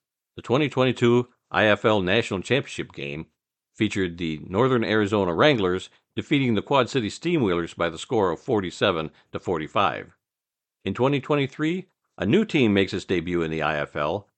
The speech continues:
the Tulsa Oilers. So congratulations, Indoor Football League, on making it to fifteen seasons,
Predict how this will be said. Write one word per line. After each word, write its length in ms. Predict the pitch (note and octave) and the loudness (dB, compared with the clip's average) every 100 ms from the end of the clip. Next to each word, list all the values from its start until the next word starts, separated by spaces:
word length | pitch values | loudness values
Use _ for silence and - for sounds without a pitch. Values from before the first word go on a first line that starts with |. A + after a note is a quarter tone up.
| _ _ - | _ _ -10
the 80 | - | -8
Tulsa 500 | - B2 A#2 C3 B2+ | 2 2 4 2 2
Oilers. 540 | G2+ D#2+ B1 - - - _ _ _ _ _ _ _ _ _ | 2 2 -4 -12 -18 -20 _ _ _ _ _ _ _ _ _
So 120 | - D3 | -2 2
congratulations, 960 | C#3+ B2+ E3+ D#3 D#3 E3 D#3 A#2+ F#2+ | 2 4 4 4 2 2 0 -2 -4
Indoor 380 | - A2+ G#2+ F#2 | -2 0 2 2
Football 400 | - G2+ G2 F2+ | 0 0 2 0
League, 320 | F2 F#2+ A#2+ | 0 -2 -4
on 220 | - G2+ G#2 | -2 0 2
making 300 | C#3 C3 C3+ | 0 0 -4
it 160 | C#3 | -4
to 80 | F#2 | -6
fifteen 600 | - F3+ - - C3+ C#3+ | -2 -2 -2 -2 0 0
seasons, 600 | C3+ A#2 E2+ C2 - | 0 0 0 -6 -16